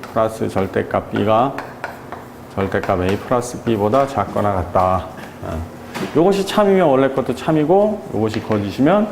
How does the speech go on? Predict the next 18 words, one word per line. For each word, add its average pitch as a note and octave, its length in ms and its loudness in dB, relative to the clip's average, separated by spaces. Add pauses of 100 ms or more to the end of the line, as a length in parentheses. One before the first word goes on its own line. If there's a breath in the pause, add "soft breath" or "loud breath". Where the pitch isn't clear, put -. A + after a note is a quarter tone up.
원래 G#2 200 2
명제도 F#2+ 460 0
거짓입니다. F2 480 -4 (640 loud breath)
자, C3 260 4
A, G3+ 240 6
B의 G#3 440 6
곱이 E3+ 320 4
영이니까 C#3+ 800 2
적어도 D3 400 2
하나가 C#3+ 320 2
영이 A#2 280 2
되겠죠. G2+ 760 0 (200)
두 A#2+ 140 0
개 B2+ 100 4
중에 A#2+ 160 2
하나가 C3 440 2
영이면, G#2 640 2 (480 loud breath)
예, E2+ 120 -2